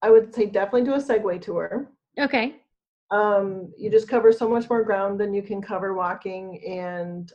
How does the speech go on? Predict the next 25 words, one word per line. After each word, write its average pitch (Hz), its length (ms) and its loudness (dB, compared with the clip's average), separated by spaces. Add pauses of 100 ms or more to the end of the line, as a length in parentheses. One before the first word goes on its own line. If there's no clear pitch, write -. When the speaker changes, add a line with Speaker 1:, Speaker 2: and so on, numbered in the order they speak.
Speaker 1:
um, 170 300 -10
it's - 180 -14
really 220 240 10
neat, 202 280 -4
and 202 180 -4
just - 400 -6 (300)
the 190 80 -8
mechanics 185 440 -6
of 151 120 -6
it 147 100 -8
too. 151 260 -4
I 156 40 -6
mean, 170 140 -4
it's, 180 160 -10
it's 180 180 -8
just 185 200 -12
a 180 40 -8
neat 170 160 -4
experience. 170 760 -6 (520)
Um, 185 640 -6 (1300)
definitely 233 500 2
hike, - 500 2 (1300)
Speaker 2:
Okay. 202 200 -2
Speaker 1:
and, 196 500 -2
uh, 185 480 -4